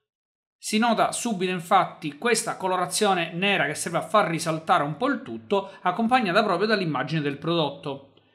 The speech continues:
Tolto il primo strato d'imballo,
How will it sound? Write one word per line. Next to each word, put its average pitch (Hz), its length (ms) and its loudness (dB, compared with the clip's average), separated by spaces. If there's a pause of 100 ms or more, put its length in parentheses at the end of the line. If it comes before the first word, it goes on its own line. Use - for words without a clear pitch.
(220)
Tolto 226 400 2
il 165 140 -2
primo 190 400 -2
strato 175 800 2
d'imballo, 151 840 -2